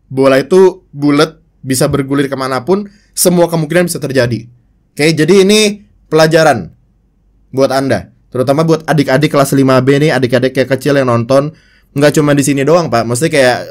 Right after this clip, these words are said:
belajarlah untuk gimana netizen Indonesia nggak dibilang cuman congor doang gitu loh. Kayak argumen, gue nggak minta selalu lu berargumen dan memberikan solusi, nggak juga. Tapi kalau lu nggak punya sesuatu yang konstruktif, mending nggak usah bacot.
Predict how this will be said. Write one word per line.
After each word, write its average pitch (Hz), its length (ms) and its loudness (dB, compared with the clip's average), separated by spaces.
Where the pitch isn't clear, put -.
belajarlah 151 640 2
untuk 147 320 -4
gimana 165 320 2
netizen 151 400 0
Indonesia 139 400 -2
nggak 131 160 0
dibilang 123 560 -2
cuman 135 240 0
congor 143 320 -2
doang 139 320 0
gitu 120 160 -2
loh. 87 160 -6
Kayak 131 400 0
argumen, 151 640 0
gue 147 400 -2
nggak 202 160 2
minta 160 240 0
selalu 147 320 0
lu 156 160 2
berargumen 135 480 -2
dan 123 160 0
memberikan 117 480 -2
solusi, 123 320 -2
nggak 101 160 -6
juga. 95 360 -8
Tapi 151 160 -2
kalau 156 160 2
lu 175 120 2
nggak 151 120 2
punya 131 160 -2
sesuatu 127 400 -2
yang 123 80 -8
konstruktif, 123 640 -8
mending 127 240 -2
nggak 131 80 0
usah 120 120 -8
bacot. 107 320 -6